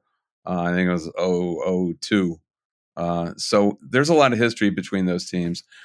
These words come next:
I don't know if Kent will beat 'em, but Kent is a really tough little team that has, they, they went into, uh,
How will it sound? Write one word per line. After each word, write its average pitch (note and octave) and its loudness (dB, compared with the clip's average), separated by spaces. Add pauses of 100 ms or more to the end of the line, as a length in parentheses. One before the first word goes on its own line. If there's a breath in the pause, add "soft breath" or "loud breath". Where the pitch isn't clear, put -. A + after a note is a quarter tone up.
(140 loud breath)
I C#3 4
don't C3 2
know A#2 6
if G#2 2
Kent A2+ 0
will G#2 2
beat A#2 2
'em, A2+ 2 (320)
but G2 0
Kent C#3 0
is G2 0
a G2 0
really G#2+ 4
tough G2+ -2
little F#2 -2
team F2+ -2 (420)
that F2+ 2 (100)
has, F2+ 0
they, G2+ 0
they A2 2
went G#2+ 4
into, E2 -2
uh, D#2 -8